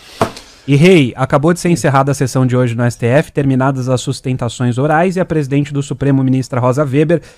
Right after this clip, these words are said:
definiu que a retomada do julgamento será na próxima quarta-feira, não tem sessão amanhã, dia oito,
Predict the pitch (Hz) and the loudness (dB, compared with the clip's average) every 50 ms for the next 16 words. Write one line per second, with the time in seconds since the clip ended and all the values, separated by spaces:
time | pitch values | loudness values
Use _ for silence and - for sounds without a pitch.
0 | _ _ _ - 147 175 170 - 151 156 175 175 - 156 160 160 - 160 143 147 | _ _ _ 2 2 2 4 4 4 4 4 4 2 2 0 2 2 2 2 2
1 | 151 147 151 143 143 143 143 147 139 143 123 135 160 160 - 160 147 151 151 151 | 2 2 0 0 -2 -2 -2 0 0 2 2 2 0 0 0 0 0 2 2 0
2 | 139 - 160 165 170 - - 143 143 143 - 160 165 185 202 208 - 170 131 - | 0 2 2 2 2 2 2 0 -2 2 2 4 4 4 2 2 0 -2 -2 -2
3 | - 143 170 190 180 147 156 165 165 156 151 147 139 143 147 139 - 143 131 135 | 0 0 2 2 2 2 0 0 0 0 0 -2 0 0 -4 -4 -2 0 0 2
4 | 135 135 131 131 131 123 120 139 131 127 127 139 160 170 170 180 165 | 2 2 2 0 0 0 0 2 2 2 4 2 2 2 0 -2 -6